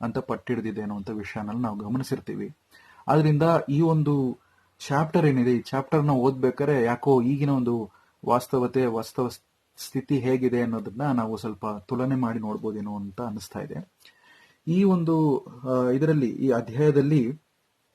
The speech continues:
ಆ, ಬಾಬಾ ಸಾಹೇಬ್ ಅಂಬೇಡ್ಕರ್ ಅವರು ಬರೆದಂತ ವಿಚಾರಗಳನ್ನ ನಾನೀಗ ಹೇಳಲಿಕ್ಕೆ ಇಷ್ಟಪಡ್ತಾ ಇದ್ದೀನಿ. ಭಾರತದಲ್ಲಿ ಸಾಮಾಜಿಕ ರಚನೆಯು ಜಾತಿ ಪದ್ಧತಿಯ ಮೇಲೆ ಕಟ್ಟಲ್ಪಟ್ಟಿದೆ. ಜಾತಿ ಪದ್ಧತಿಯು ಹಿಂದೂ ನಾಗರಿಕತೆ ಮತ್ತು ಸಂಸ್ಕೃತಿಯ ಒಂದು ವಿಶೇಷ ಕೊಡುಗೆ.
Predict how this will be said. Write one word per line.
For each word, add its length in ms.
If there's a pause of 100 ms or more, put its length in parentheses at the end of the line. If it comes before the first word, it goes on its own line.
(500)
ಆ, 360 (720)
ಬಾಬಾ 240
ಸಾಹೇಬ್ 240
ಅಂಬೇಡ್ಕರ್ 380
ಅವರು 160
ಬರೆದಂತ 360
ವಿಚಾರಗಳನ್ನ 600
ನಾನೀಗ 300
ಹೇಳಲಿಕ್ಕೆ 400
ಇಷ್ಟಪಡ್ತಾ 400
ಇದ್ದೀನಿ. 320 (680)
ಭಾರತದಲ್ಲಿ 640
ಸಾಮಾಜಿಕ 500
ರಚನೆಯು 540
ಜಾತಿ 380
ಪದ್ಧತಿಯ 460
ಮೇಲೆ 460 (340)
ಕಟ್ಟಲ್ಪಟ್ಟಿದೆ. 760 (300)
ಜಾತಿ 440
ಪದ್ಧತಿಯು 680
ಹಿಂದೂ 320
ನಾಗರಿಕತೆ 640
ಮತ್ತು 360
ಸಂಸ್ಕೃತಿಯ 600
ಒಂದು 280
ವಿಶೇಷ 460
ಕೊಡುಗೆ. 440